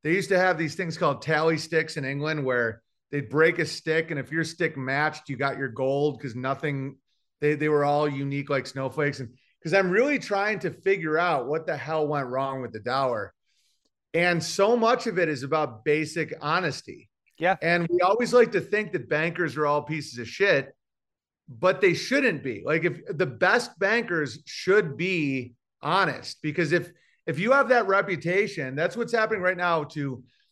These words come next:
Speaker 1: the West and swift and our capitalism and all that. The reason it's falling apart is because the rest of the world's looking, it's like YouTube or Twitter or anything. They're like, "I don't trust that you won't kick me off for a stupid reason."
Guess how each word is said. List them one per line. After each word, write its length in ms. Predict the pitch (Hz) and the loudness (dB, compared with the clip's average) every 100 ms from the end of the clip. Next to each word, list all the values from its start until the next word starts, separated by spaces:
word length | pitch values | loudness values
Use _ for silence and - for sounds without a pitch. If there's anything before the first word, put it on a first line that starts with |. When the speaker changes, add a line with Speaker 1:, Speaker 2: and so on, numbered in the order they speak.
| _ _ - | _ _ 0
Speaker 1:
the 100 | 156 | 2
West 480 | 143 175 180 175 165 | 4 6 4 2 -6
and 120 | 135 | -10
swift 680 | - 156 185 175 170 170 160 | -8 0 4 6 6 2 -6
and 400 | 139 131 131 127 | -6 -6 -8 -6
our 160 | 147 151 | -2 0
capitalism 600 | 175 180 175 170 165 151 | 2 2 2 0 -2 -2
and 60 | 156 | -2
all 100 | 160 | 0
that. 160 | 165 | 0
The 80 | 143 | 0
reason 300 | 156 214 254 | -6 -4 -4
it's 120 | 196 | -4
falling 320 | - 180 165 | -4 -2 -2
apart 580 | 135 - 180 190 131 135 _ _ _ _ _ _ _ _ | -4 -2 2 4 2 -2 _ _ _ _ _ _ _ _
is 180 | 180 180 | -2 0
because 360 | 190 - 226 165 | -2 2 2 4
the 100 | 190 | 4
rest 240 | 202 - | 4 2
of 60 | 208 | 0
the 80 | |
world's 320 | 170 202 220 135 | 0 2 0 -2
looking, 320 | 165 220 233 | -2 -2 0
it's 160 | 170 226 | 0 2
like 140 | 196 | 0
YouTube 460 | 139 220 - 233 196 | -2 -8 -4 -4 0
or 100 | 170 | -2
Twitter 360 | - 214 233 175 | 0 4 4 4
or 80 | |
anything. 260 | 143 131 131 | 2 -2 -4
They're 80 | 139 | -2
like, 180 | 156 156 | -2 0
"I 80 | |
don't 220 | 185 233 - | 0 -2 -4
trust 420 | - 185 190 - | -2 0 0 -2
that 100 | 180 | -4
you 140 | 170 | -2
won't 200 | 170 165 | -4 -2
kick 200 | 170 160 | -4 -4
me 80 | 160 | 0
off 280 | 160 156 147 | 0 0 0
for 80 | 131 | -6
a 40 | |
stupid 380 | - 151 127 123 | -6 -6 -6 -4
reason." 360 | 127 120 90 | -4 -4 -8